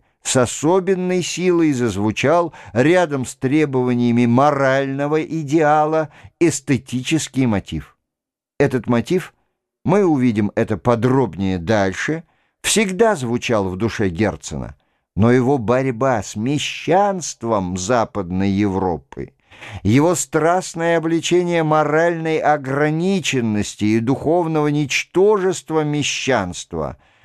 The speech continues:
определялись главным образом именно эстетическим отвращением.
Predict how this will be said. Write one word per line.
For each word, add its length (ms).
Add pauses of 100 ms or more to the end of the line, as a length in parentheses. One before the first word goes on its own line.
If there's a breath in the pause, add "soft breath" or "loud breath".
(160 soft breath)
определялись 1160 (300)
главным 760
образом 720 (140)
именно 800 (260)
эстетическим 1400
отвращением. 1120